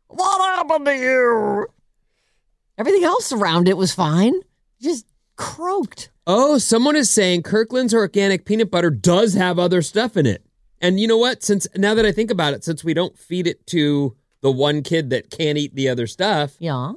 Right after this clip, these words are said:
Speaker 2: it doesn't really matter, does it?
Speaker 1: No.
Speaker 2: But it
Speaker 1: But
Speaker 2: ha-
Speaker 1: you still have to mix it. How interesting.
Speaker 2: A little bit.
Speaker 1: Yeah.
Speaker 2: A little bit.
Speaker 1: So it has less of the cruddy stuff.
Speaker 2: Yeah, I guess. I don't know. That's why we, but you know what?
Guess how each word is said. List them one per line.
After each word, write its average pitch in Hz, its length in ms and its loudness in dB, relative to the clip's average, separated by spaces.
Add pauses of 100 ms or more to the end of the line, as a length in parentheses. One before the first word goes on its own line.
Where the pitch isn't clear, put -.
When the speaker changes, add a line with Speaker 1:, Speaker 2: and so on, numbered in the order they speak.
(120)
Speaker 2:
it 156 100 -2
doesn't 165 220 2
really 165 180 4
matter, 170 320 2
does 135 220 0
it? 95 140 -6 (140)
Speaker 1:
No. 139 360 -4 (960)
Speaker 2:
But 123 100 0
it 120 100 0
Speaker 1:
But 403 100 0
Speaker 2:
ha- 320 60 0
Speaker 1:
you 370 80 4
still 494 260 2
have 381 100 -2
to 370 120 -2
mix 523 280 -4
it. - 180 -4
How 330 220 -2
interesting. 254 440 -6
Speaker 2:
A 135 40 0
little 175 240 2
bit. 226 340 0
Speaker 1:
Yeah. 233 220 -6 (720)
Speaker 2:
A 98 40 -14
little 123 280 -4
bit. 110 180 -4
Speaker 1:
So 285 100 -6
it 269 80 -4
has 269 160 -8
less 285 380 -10
of 120 80 -14
the 123 80 -16
cruddy 110 300 -14
stuff. 110 100 -20
Speaker 2:
Yeah, 135 160 -2
I 120 80 -4
guess. 120 420 -6
I 123 80 -8
don't 139 120 -2
know. 107 240 0
That's 120 180 -4
why 147 160 0
we, 147 140 -4
but 127 180 -10
you 170 80 0
know 190 80 2
what? 220 260 0